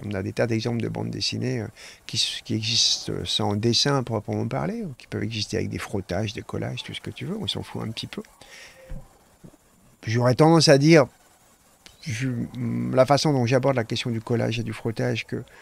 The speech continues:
il vaut mieux ouvrir le verbe dessiner à ces pratiques. C'est encore plus simple pour comprendre ce qu'on fait dans ces moments-là. Je pense que découper, euh,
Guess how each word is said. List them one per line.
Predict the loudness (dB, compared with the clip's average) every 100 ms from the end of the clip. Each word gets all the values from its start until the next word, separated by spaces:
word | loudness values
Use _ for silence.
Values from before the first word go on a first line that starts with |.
| -20 -10 0
il | 4
vaut | 6
mieux | 10 10
ouvrir | 10 10 10 10 10
le | 8
verbe | 6 4 4
dessiner | 2 2 2 0 0 0
à | -2
ces | -4
pratiques. | -6 -6 -6 -4 -6 -8 -12 -20 -20 -20 -20 _ -6
C'est | 2
encore | 2 4 0
plus | 0
simple | 0 0 -2
pour | -4
comprendre | -4 -4 -4 -6
ce | -6
qu'on | -8
fait | -6 -4 -4
dans | -6
ces | -4
moments-là. | -4 -4 -4 -8 _ -20
Je | -14
pense | -6 -6
que | -4 -8 -10 -18 -20 -10
découper, | 0 2 2 -2 0 0 0 -4 -12 -8
euh, | -8 -8